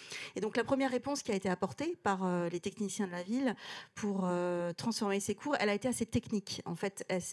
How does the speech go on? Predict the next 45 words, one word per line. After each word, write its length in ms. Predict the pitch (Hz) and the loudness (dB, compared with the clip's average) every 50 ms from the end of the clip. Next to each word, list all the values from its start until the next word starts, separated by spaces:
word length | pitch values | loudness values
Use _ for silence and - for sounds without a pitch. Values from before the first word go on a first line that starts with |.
| - _ - | -10 _ -6
euh, 280 | 127 131 131 110 120 | -4 -2 -2 0 2
la, 140 | 165 185 - | 2 2 4
la 160 | - 190 202 | 4 4 4
logique 260 | 202 208 196 240 247 - | 4 4 2 2 0 -2
était, 280 | 180 - 233 233 254 - - - - - - - - | 0 2 2 0 0 -2 -6 -16 -20 -20 -20 -12 -8
il 80 | 247 220 | -6 -2
faut 100 | 247 233 | 0 0
rafraîchir, 400 | 226 214 - 226 196 - - 226 | 0 0 0 -2 -2 -2 0 -2
il 80 | 214 | -2
faut 80 | 214 202 | -2 -2
faire 140 | 196 208 190 | -2 -2 0
des 120 | 190 190 | 0 0
îlots 140 | 196 190 196 | 2 2 0
de 60 | 190 | 0
fraîcheur. 480 | - - 196 175 - 208 220 240 - - - | 0 -4 -4 -2 -2 -2 -2 -2 -4 -4 -2
Comment 240 | - 214 214 220 220 | -2 -2 0 -2 -4
on 40 | 196 | -4
traite 260 | - - 240 226 - | -2 -2 -2 -2 -2
cette 240 | - - 208 - - | -4 -6 -6 -4 -2
question ? 380 | - 220 - - - 190 170 - - - - - - - - - - | -2 -2 -2 -2 -4 -6 -6 -8 -10 -16 -16 -16 -16 -18 -20 -12 -6
On 160 | 196 202 202 | -4 -2 0
amène 260 | 202 208 208 208 202 | 0 0 0 0 0
de 80 | 185 196 | -2 -2
l'ombre, 360 | 196 196 208 220 233 220 208 | -2 -2 -2 -2 -2 -2 0
on 60 | 202 190 | 0 2
désimperméabilise 880 | 190 190 196 196 185 - 202 190 190 190 185 185 180 190 190 190 180 190 | 2 2 2 0 0 0 -2 -2 0 0 0 0 0 -2 -2 -2 -2 -2
les 80 | 190 | -4
sols 320 | 175 - - 208 208 214 - - | -4 -2 -2 0 0 0 -2 -4
en 80 | 190 | -6
mettant 240 | 185 185 180 196 185 | -6 -6 -6 -6 -6
des 80 | 180 180 | -4 -4
revêtements 420 | 180 190 180 190 - - 202 196 | -4 -4 -4 -6 -6 -6 -8 -8
qui 140 | 190 - - | -8 -8 -6
soient 180 | - 180 160 - | -6 -6 -6 -6
plus 140 | - 202 | -8 -12
poreux, 500 | 180 - - 240 233 202 202 233 247 294 285 - - - - - - - | -6 0 4 4 4 4 4 2 0 -2 -2 -6 -14 -18 -16 -16 -10 -6
on 80 | 185 180 | -6 -4
crée 160 | - 214 190 | -2 0 0
des 180 | 196 185 170 | 0 0 0
ombrières, 580 | 196 202 190 180 196 185 185 190 202 220 233 247 208 | 0 0 2 0 0 0 0 0 2 2 2 0 0
on 100 | 202 185 | 0 -2
amène 220 | 180 180 185 180 | -2 -2 -2 -2
des 80 | 180 180 | -4 -4
points 260 | - - 233 214 214 | -2 0 2 2 2
d'eau 260 | 214 214 220 262 339 | 2 2 0 -2 -2